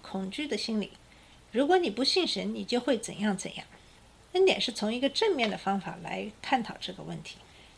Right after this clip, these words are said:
在今天的节目里，我们来谈一谈律法和律法主义的区别。虽然我们在以前的节目里也简单介绍过律法，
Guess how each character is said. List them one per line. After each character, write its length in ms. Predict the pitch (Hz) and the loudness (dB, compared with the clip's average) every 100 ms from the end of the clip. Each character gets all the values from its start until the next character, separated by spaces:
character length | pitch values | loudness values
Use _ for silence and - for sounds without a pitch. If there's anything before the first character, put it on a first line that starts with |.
| - | -2
在 160 | 349 | 2
今 240 | 330 427 415 | 4 4 6
天 180 | 427 392 | 6 6
的 80 | |
节 180 | 233 190 | 4 2
目 140 | 226 214 | 2 2
里， 160 | 190 - | 0 -2
我 60 | |
们 120 | 208 269 | 2 8
来 160 | 254 | 8
谈 240 | 254 208 240 | 6 2 2
一 40 | |
谈 240 | 220 196 | 2 2
律 140 | 277 349 | 4 2
法 220 | - 175 | 0 -4
和 160 | 175 196 | -2 -2
律 180 | 285 | 0
法 160 | 285 226 | 2 2
主 140 | - - | 0 -4
义 80 | 165 | -10
的 100 | 196 | -6
区 260 | - 294 | 0 2
别。 160 | 302 180 - - - - - - - - | 2 0 -4 -8 -8 -18 -20 -20 -20 4
虽 180 | - | 10
然 140 | 196 330 | 12 12
我 100 | 226 | 8
们 100 | 233 | 6
在 200 | 285 247 | 8 8
以 180 | - 190 | 6 -2
前 240 | - 208 | 0 2
的 80 | 247 | 2
节 180 | 202 220 | 2 2
目 140 | 302 | 2
里 160 | 254 185 | 2 2
也 140 | 190 | 0
简 240 | 190 170 | -2 -6
单 180 | 190 202 | -2 2
介 160 | 214 277 | 8 8
绍 160 | 262 | 8
过 140 | 214 214 | 4 0
律 180 | 269 233 | 0 -2
法， 240 | - - | -4 -12